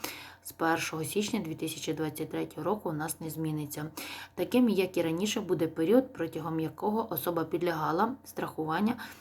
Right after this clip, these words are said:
у зв'язку з тимчасовою втратою працездатності та за який щомісячно сплачено страхові внески у сумі не менше мінімального страхового внеску.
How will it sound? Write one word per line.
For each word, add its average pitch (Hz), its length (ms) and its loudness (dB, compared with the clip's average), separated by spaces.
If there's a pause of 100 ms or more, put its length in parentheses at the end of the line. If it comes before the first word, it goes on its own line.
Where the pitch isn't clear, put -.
(160)
у 185 100 0
зв'язку 175 340 0
з 170 40 -4
тимчасовою 165 640 -2
втратою 160 440 -2
працездатності 160 880 -2
та 185 240 -2
за 170 140 0
який 151 240 -2
щомісячно 160 760 -4
сплачено 165 640 -4
страхові 165 480 -4
внески 160 500 -2 (580)
у 180 80 -2
сумі 185 320 4
не 160 120 2
менше 165 440 0
мінімального 165 720 -2
страхового 143 560 -4
внеску. 143 540 -2